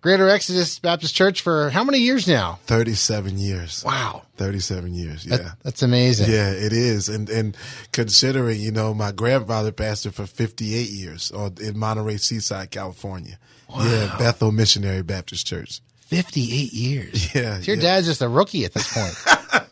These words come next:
Speaker 2: <laughs> I mean, if you word it that way, yeah, yeah, considering comparing him to, yeah, yeah.
Speaker 1: That's, that's something. Well, uh, one practical reason, just right off the get-go, we want to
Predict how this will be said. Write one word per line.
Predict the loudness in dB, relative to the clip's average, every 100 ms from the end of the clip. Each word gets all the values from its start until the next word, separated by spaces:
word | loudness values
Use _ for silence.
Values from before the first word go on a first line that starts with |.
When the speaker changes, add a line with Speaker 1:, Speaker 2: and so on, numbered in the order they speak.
| -16
Speaker 2:
<laughs> | -16 -12 -12 -10 -2
I | 0
mean, | 2 0
if | 0 0
you | 0
word | 4 4 4
it | 6
that | 4 6
way, | 4 4
yeah, | 4 4 4
yeah, | 2 2
considering | 0 -2 0 2 2 0
comparing | -4 -6 -2 -2 -2
him | -2 -4
to, | -6 -8
yeah, | -8 -10 -12 -18 _ -12
yeah. | -8 -8 -4
Speaker 1:
That's, | -2 -2 -2 -6
that's | -4 -4 -2
something. | -2 -2 -4 0
Well, | 4 4 0 -8 _ -14 -4
uh, | 2 2 2 -2 -16 -20 -18 0
one | 4 4
practical | 4 0 0 0 2
reason, | 2 2
just | 0 2
right | 2
off | 2
the | 4
get-go, | 4 4 2
we |
want | 2 0 0
to | -4